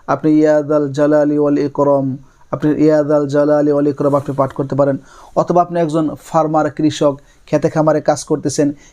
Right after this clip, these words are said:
কিংবা আপনি একজন বিজনেস ম্যাগনেট, আপনি ব্যবসা করেন,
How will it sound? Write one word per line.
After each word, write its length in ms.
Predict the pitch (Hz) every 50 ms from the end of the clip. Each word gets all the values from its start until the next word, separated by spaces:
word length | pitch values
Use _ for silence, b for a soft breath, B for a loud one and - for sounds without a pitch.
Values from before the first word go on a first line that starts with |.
| b b
কিংবা 220 | - 156 160 151 156 156
আপনি 120 | 156 156 156
একজন 220 | 151 143 147 156 151 139 151
বিজনেস 340 | 156 151 147 160 156 151 - - 151
ম্যাগনেট, 340 | 151 151 147 151 151 143 143 - - - -
আপনি 160 | 135 - 151 147 143 139
ব্যবসা 320 | 147 147 147 143 - 156 139
করেন, 280 | - 151 147 147 139